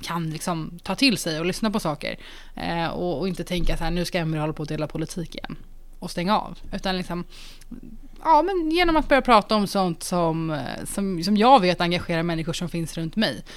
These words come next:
så har jag en större chans att, eh, att nå ut till dem än att bara så här: "Friskolor är bra på grund av det här."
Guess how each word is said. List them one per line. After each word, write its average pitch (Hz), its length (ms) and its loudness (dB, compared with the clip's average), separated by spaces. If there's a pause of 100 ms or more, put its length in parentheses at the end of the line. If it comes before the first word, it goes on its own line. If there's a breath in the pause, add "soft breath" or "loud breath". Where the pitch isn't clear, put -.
(120)
så - 140 0
har 190 80 4
jag 175 140 4
en 170 120 2
större 202 320 2
chans - 400 2
att, - 400 -4
eh, 185 260 -2
att 160 100 -4
nå 175 140 0
ut 170 140 0
till 170 100 -2
dem 170 220 4
än 147 100 -2
att 147 80 -4
bara 151 200 -2
så 160 100 -4
här: - 140 -2
"Friskolor 202 540 0
är 185 120 4
bra 156 240 -2
på - 140 -12
grund 170 220 -6
av - 200 -6
det 156 60 -8
här." - 220 -8